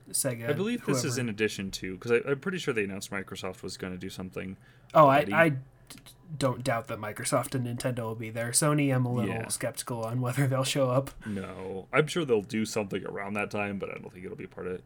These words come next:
Speaker 2: E three. Um,
Speaker 1: Yeah, same with Nintendo, honestly. Like, th-, that could go
Speaker 2: So I
Speaker 1: either
Speaker 2: think
Speaker 1: way.
Speaker 2: they, uh, also announced Nintendo.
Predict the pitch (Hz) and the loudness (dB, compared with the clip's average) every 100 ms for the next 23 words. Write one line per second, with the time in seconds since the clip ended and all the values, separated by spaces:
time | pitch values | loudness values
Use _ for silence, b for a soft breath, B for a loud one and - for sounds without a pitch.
0 | - - 101 98 - B B - 107 95 | -16 -10 -8 -8 -10 B B -6 -4 -4
1 | 92 143 139 139 233 277 269 160 135 139 | 2 4 6 6 4 4 4 2 2 2
2 | 135 127 117 120 123 - 123 120 123 143 | 2 2 2 0 2 2 0 -4 -8 -10
3 | 165 175 196 180 180 151 147 160 156 240 | -8 -6 2 2 2 2 4 4 4 2
4 | 202 180 139 127 117 117 101 - 92 - | 2 4 4 2 0 -2 -4 -6 -10 -10
5 | 95 | -12